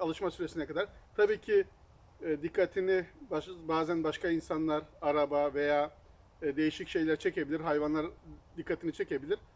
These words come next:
O zaman da, e, çeker. E, aynı bu şekilde yapınca azaltır.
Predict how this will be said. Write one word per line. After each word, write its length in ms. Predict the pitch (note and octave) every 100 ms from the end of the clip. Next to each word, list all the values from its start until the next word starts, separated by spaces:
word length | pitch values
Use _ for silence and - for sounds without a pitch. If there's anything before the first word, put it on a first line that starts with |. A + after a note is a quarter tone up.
| - -
O 100 | G#3
zaman 340 | F#3 E3 F3
da, 180 | F#3 A#3 - - -
e, 160 | F#3+ E3+
çeker. 340 | - G3+ E3 - -
E, 320 | E3+ D#3+ E3 F3+
aynı 320 | G#3+ G3 G3
bu 80 | G#3
şekilde 360 | G3 F#3+ E3
yapınca 540 | F3+ F3+ G3+ D3+ F#3+ A#3 - - - - - - - - - - -
azaltır. 500 | G3 F3+ G3 D3+ -